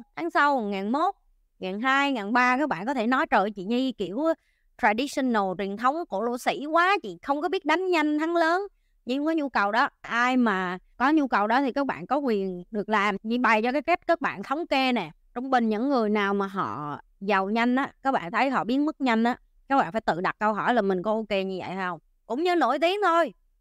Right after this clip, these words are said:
Có những người đi lên, các bạn thấy hai ba năm đỉnh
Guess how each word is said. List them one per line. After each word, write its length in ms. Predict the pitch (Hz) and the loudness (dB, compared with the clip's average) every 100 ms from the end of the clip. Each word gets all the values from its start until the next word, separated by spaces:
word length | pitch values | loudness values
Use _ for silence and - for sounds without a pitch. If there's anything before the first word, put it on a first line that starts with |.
| - | -4
Có 80 | |
những 180 | 339 269 | -2 0
người 120 | 254 | -2
đi 120 | 233 269 | -2 0
lên, 320 | 285 277 294 | 2 2 2
các 60 | |
bạn 160 | 302 208 | -2 -2
thấy 140 | 269 | -2
hai 200 | 320 277 | 0 0
ba 120 | 269 269 | 2 0
năm 340 | 277 269 269 - _ _ _ _ | 0 -2 -4 -10 _ _ _ _
đỉnh 160 | 247 | -8